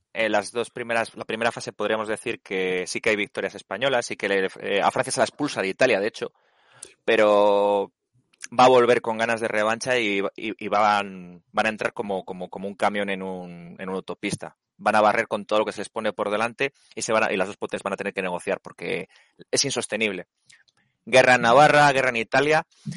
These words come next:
los gastos se disparan muchísimo. Para que te das una idea, ¿sabes cuánto costaba mantener al año la gendarmería francesa, esa unidad de calle pesada?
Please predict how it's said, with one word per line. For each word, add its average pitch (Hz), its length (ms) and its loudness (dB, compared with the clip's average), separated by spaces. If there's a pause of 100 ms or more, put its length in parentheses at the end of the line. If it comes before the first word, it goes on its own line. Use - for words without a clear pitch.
(120)
los 101 180 -4
gastos 120 260 -4
se 120 60 -10
disparan 110 380 -2
muchísimo. 101 480 -10
Para 101 160 0
que - 40 -14
te - 80 2
das 123 120 0
una 139 120 -6
idea, 135 260 0 (420)
¿sabes 131 240 0
cuánto 139 220 -2
costaba 139 320 2
mantener 127 500 0
al 113 140 2
año 123 160 -2
la 117 80 0
gendarmería 113 520 -2
francesa, 110 540 -8
esa 110 160 -6
unidad 107 220 -2
de 104 80 -2
calle 107 180 0
pesada? 117 400 -4